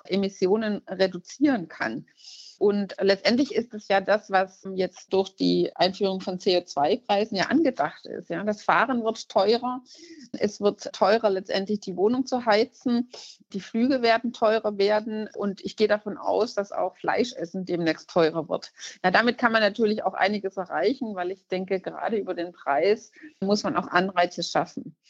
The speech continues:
Das muss man auch wiederum ausgleichen. Das sehe ich auch so. Wir müssen ja eine sozial-ökologische Wende hinbekommen. Das ist eine, eine Riesenaufgabe.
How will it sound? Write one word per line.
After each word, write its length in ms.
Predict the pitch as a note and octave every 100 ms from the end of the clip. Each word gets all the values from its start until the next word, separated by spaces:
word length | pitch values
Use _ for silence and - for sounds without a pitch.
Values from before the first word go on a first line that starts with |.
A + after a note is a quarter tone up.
| - A#3 - - -
Das 160 | G#3
muss 180 | B3+ C#4
man 240 | C4 A#3 - - -
auch 180 | A3+ C#4+
wiederum 320 | B3 G#3+ G#3+
ausgleichen. 760 | C#3 A3 C#4 C4 A#3 B3+ B3
Das 180 | G#3 G#3
sehe 120 | G#3
ich 140 | G3 -
auch 200 | G3 C4+
so. 240 | C4 B3
Wir 100 | A3+
müssen 260 | G#3 G#3+ G3+
ja 280 | F#3+ G3+ -
eine 160 | F#3+
sozial-ökologische 1300 | F#3+ F#3 - F3+ F#3 G3+ - F#3+ G#3 B3+ A#3+ A3+ A3
Wende 420 | - F#3+ G#3 A#3 A#3
hinbekommen. 640 | A3 A#3 B3 - A3 G#3+
Das 140 | G3+
ist 160 | A3 -
eine, 220 | G3+ F#3+ F#3+ _ _ _ _
eine 220 | G3 F#3+ G3
Riesenaufgabe. 1400 | A3 B3+ G#3+ G3+ - F3 A#3 - - A#3 A#3 A#3 A#3